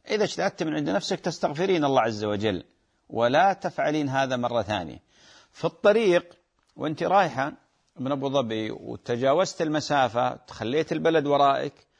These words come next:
وحان عليك صلاة الظهر مثلًا في مس-،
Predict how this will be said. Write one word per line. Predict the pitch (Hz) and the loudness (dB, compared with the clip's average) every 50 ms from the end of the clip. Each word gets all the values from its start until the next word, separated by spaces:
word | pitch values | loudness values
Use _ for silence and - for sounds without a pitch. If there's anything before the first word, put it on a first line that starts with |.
| _ _ _ _ | _ _ _ _
وحان | - - - - 135 160 175 165 | -14 -14 -8 -2 -2 -2 -2 0
عليك | 156 165 170 170 - 165 | -2 -2 -2 -2 -4 -6
صلاة | 147 - 160 156 156 147 - | -8 -4 -2 0 0 0 -2
الظهر | 151 139 139 156 143 139 | -6 -6 -4 -4 -4 -2
مثلًا | 143 143 131 123 131 123 120 113 | -2 -4 -2 -2 -2 -2 -2 -2
في | 101 120 123 120 | -4 -2 -2 -2
مس-، | 120 156 156 - - - | -2 -2 -4 -4 -6 -4